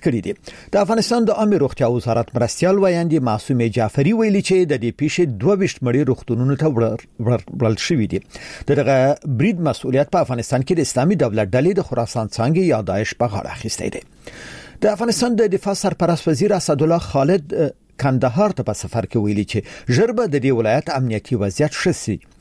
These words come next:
په دې سفر کې له اسدالله خالد سره په افغانستان کې د ناټو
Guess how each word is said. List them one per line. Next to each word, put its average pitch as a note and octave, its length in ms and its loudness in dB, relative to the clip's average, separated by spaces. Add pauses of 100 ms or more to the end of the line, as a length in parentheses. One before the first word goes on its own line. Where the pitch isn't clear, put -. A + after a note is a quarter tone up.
(460)
په C3 220 4
دې B2 100 2
سفر C3+ 320 -2
کې F3+ 260 2
له F3 80 2
اسدالله C3 480 0
خالد A#2+ 260 0
سره G3 160 0
په E3 120 -2
افغانستان A#2 440 -2
کې F#3+ 140 0
د E3+ 160 2
ناټو B2 260 0